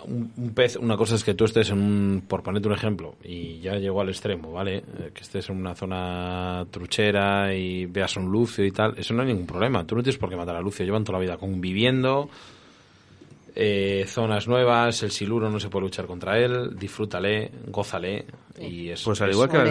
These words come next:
Speaker 3: demás
Speaker 2: di que sí.
Speaker 3: especies, y aquí ahora mismo, eh,
Speaker 1: Es lo
Speaker 3: nos,
Speaker 1: que
Speaker 3: nos hemos dado cuenta de,
Speaker 2: El
Speaker 3: de, de
Speaker 2: ecosistema
Speaker 3: esto.
Speaker 2: lo regula todo, no sé por qué nos
Speaker 3: Eh,
Speaker 2: decidimos
Speaker 3: es así,
Speaker 2: a
Speaker 3: por, pero por favor,
Speaker 1: Lo
Speaker 3: eh,
Speaker 1: que
Speaker 3: no hace falta colgarlos en los árboles,
Speaker 1: lo que no
Speaker 3: eh.
Speaker 1: sé, Óscar, es por qué no se me abre la entrevista. Llevo aquí dándole
Speaker 3: Bueno,
Speaker 1: al
Speaker 3: no te
Speaker 1: ordenador
Speaker 3: preocupes.
Speaker 1: un rato, pero bueno.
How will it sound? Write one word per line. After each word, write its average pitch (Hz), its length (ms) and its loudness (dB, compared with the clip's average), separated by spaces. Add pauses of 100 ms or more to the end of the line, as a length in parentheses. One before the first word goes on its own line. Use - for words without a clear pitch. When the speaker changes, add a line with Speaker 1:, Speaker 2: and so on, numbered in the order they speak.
(100)
Speaker 3:
demás - 60 4
Speaker 2:
di 113 60 0
que 208 100 6
sí. 147 60 8
Speaker 3:
especies, 156 400 6
y 117 120 4
aquí 151 320 0
ahora 139 240 4
mismo, 151 360 2
eh, 123 200 0
Speaker 1:
Es 82 100 0
lo 82 80 0
Speaker 3:
nos, 123 200 0
Speaker 1:
que - 60 -2
Speaker 3:
nos 113 140 4
hemos 160 180 4
dado 101 180 6
cuenta 143 360 4
de, 92 160 0
Speaker 2:
El 180 80 2
Speaker 3:
de, 185 80 2
de - 120 6
Speaker 2:
ecosistema 226 400 8
Speaker 3:
esto. 226 100 4
Speaker 2:
lo 202 40 6
regula 175 400 4
todo, 165 280 2
no 180 80 0
sé 185 140 -4
por 175 180 -2
qué 175 220 4
nos 123 180 6
Speaker 3:
Eh, - 20 6
Speaker 2:
decidimos 110 420 4
Speaker 3:
es 135 60 4
así, 139 200 8
Speaker 2:
a - 100 2
Speaker 3:
por, 120 160 6
pero 120 140 6
por 110 120 2
favor, 123 460 6
Speaker 1:
Lo 113 160 4
Speaker 3:
eh, - 20 4
Speaker 1:
que 131 100 4
Speaker 3:
no 131 240 8
hace 110 200 4
falta 110 320 4
colgarlos 92 540 -4
en 90 80 -4
los - 120 -10
árboles, 92 380 -6
Speaker 1:
lo 113 80 4
que 120 80 6
no 131 80 6
Speaker 3:
eh. 139 40 6
Speaker 1:
sé, 147 200 8
Óscar, 151 460 6
es 113 120 0
por 110 180 -2
qué 113 60 -2
no 110 80 0
se 110 140 -4
me 98 80 -4
abre 90 180 -6
la 85 60 -8
entrevista. 92 560 -8
Llevo 92 180 -4
aquí 85 180 -8
dándole 101 280 0
Speaker 3:
Bueno, 107 160 6
Speaker 1:
al 104 60 4
Speaker 3:
no 123 60 8
te 131 60 10
Speaker 1:
ordenador 117 280 8
Speaker 3:
preocupes. 123 120 6
Speaker 1:
un 120 60 4
rato, 131 360 6
pero 120 200 6
bueno. 117 260 6